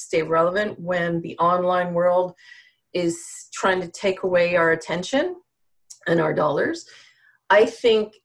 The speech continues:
this is gonna really, um, reinforce how much the experience is important in, in the retail world. Um, and I say retail meaning, you know, whether it's hospitality or, or,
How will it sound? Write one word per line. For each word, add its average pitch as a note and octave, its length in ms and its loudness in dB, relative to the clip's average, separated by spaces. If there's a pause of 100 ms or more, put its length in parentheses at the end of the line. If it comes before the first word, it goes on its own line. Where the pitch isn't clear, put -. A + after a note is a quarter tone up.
(180)
this G3 400 -6
is G3 200 -8
gonna F#3 400 0 (120)
really, F#3 1080 -4
um, D#3+ 480 -2 (200)
reinforce F3+ 1040 0 (480)
how F#3+ 200 4
much F3 380 0
the F3+ 120 -2
experience F3 720 0
is E3+ 140 -8
important D#3 640 -2 (120)
in, D#3+ 520 -2 (120)
in E3+ 120 -4
the D#3 120 -4
retail D#3 440 0
world. - 380 -4 (420)
Um, C#3+ 540 -2 (100)
and F3+ 160 0
I F#3+ 80 4
say F3 380 0
retail E3 560 0
meaning, D3+ 520 -6
you D3 100 -6
know, C3 100 -4
whether D3 320 -4
it's D3 120 -8
hospitality D3 840 -6
or, D3 300 -8
or, A#2 260 -6